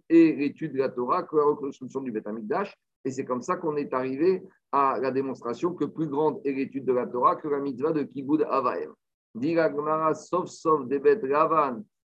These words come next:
Esrim Shanim Avian. Alors dit la Gemara, ah, mais je comprends pas. Nous, on a comptabilisé <clears throat> que Yaakov Avinu a été puni vingt-deux ans de l'absence de Yosef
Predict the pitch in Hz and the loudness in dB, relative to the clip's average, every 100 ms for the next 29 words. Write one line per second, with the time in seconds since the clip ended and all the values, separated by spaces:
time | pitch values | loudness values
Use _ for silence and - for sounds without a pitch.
0 | _ _ 160 160 - 156 170 143 - 151 | _ _ 0 0 0 -4 -2 -4 -2 -2
1 | 147 139 127 - 120 110 98 123 - _ | 0 -2 -4 -2 -2 -2 -4 -6 -12 _
2 | _ _ 131 147 147 139 143 160 143 131 | _ _ 2 4 4 2 -2 0 0 -2
3 | 139 139 139 151 139 143 147 139 143 - | -2 -2 0 2 2 2 0 -2 -4 -4
4 | 139 120 135 123 - 135 160 185 165 151 | -8 -4 -2 0 0 -2 -4 -2 -2 -2
5 | - 143 127 135 135 127 135 123 131 135 | -4 -6 -4 -4 -4 -6 -6 -2 0 2
6 | 135 131 147 156 131 _ _ _ _ _ | 0 -2 -4 -4 -4 _ _ _ _ _
7 | _ _ - - 147 139 131 131 147 139 | _ _ -20 -6 0 2 2 2 2 2
8 | 147 151 143 139 143 - 139 147 131 147 | -2 2 4 4 0 -6 -6 -4 -2 -2
9 | 135 139 143 135 131 - 135 127 135 127 | -2 -2 -2 -2 -4 -4 -4 -2 -2 0
10 | - - | 0 -4